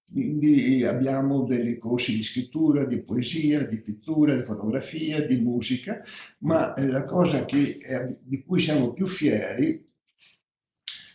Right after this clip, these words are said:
è una, è che il nostro teatro, eh, l'attività teatrale ormai è riconosciuta come un'attività che sicuramente può riportare,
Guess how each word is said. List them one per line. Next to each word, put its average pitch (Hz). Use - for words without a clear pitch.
è 160
una, 113
è 175
che 180
il 170
nostro 131
teatro, -
eh, 123
l'attività 151
teatrale 127
ormai 110
è 104
riconosciuta 117
come 90
un'attività 107
che -
sicuramente 95
può 113
riportare, 117